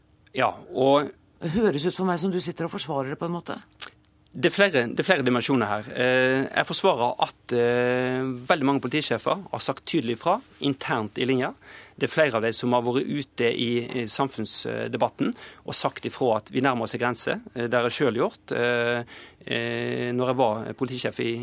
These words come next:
Speaker 1: i Øst-Finnmark. Eh, samtidig så er det noen spilleregler som en politisjef, eh, må følge. Han, eh, gir meldinger internt, eh, i sitt system. Eh, i noen tilfeller får han gehør,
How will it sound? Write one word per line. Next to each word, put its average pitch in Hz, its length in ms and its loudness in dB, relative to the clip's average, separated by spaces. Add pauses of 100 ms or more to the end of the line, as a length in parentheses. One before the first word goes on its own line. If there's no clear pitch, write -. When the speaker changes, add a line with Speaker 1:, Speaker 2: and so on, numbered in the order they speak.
Speaker 1:
i 127 140 -2 (120)
Øst-Finnmark. 123 600 -4 (420)
Eh, 127 540 0 (420)
samtidig 185 460 0
så 151 80 0
er 160 100 4
det 127 60 2
noen 123 160 2
spilleregler 135 480 0 (580)
som 127 480 0
en 117 160 -4
politisjef, 123 600 -2 (100)
eh, 117 560 -4
må 127 160 2
følge. 156 300 2 (500)
Han, 143 240 4 (120)
eh, 123 840 -2 (480)
gir 139 320 0
meldinger 120 640 0
internt, 196 520 -2 (340)
eh, 123 260 -4
i - 180 0
sitt 135 220 -2
system. 220 460 -2 (340)
Eh, 123 280 -6
i 143 40 4
noen 160 160 4
tilfeller 120 540 0 (260)
får 131 160 2
han 120 80 2
gehør, 156 300 2